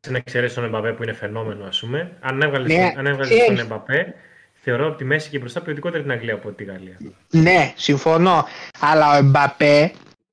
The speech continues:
Speaker 2: ο οποίος τώρα τα τελευταία τέσσερα χρόνια είναι ο κορυφαίος παίκτης του κόσμου, ο Εμπαπέ. Με αυτά
Speaker 1: Συμφωνώ.
Speaker 2: που κάνει.
Speaker 1: Συμφωνώ.
Speaker 2: Και πετάει φωτιές. Παίρνει την μπάλα και τον φοβούνται δηλαδή οι αντίπαλοι.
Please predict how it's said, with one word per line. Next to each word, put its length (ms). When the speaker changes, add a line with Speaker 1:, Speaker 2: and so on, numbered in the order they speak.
Speaker 2:
ο 80
οποίος 380
τώρα 260
τα 80
τελευταία 600
τέσσερα 460
χρόνια 300
είναι 100
ο 60
κορυφαίος 560
παίκτης 300
του 160
κόσμου, 720
ο 60
Εμπαπέ. 560
Με 80
αυτά 200
Speaker 1:
Συμφωνώ. 120
Speaker 2:
που 140
κάνει. 360
Speaker 1:
Συμφωνώ. 260
Speaker 2:
Και 140
πετάει 520
φωτιές. 840
Παίρνει 480
την 160
μπάλα 360
και 80
τον 140
φοβούνται 560
δηλαδή 500
οι 80
αντίπαλοι. 680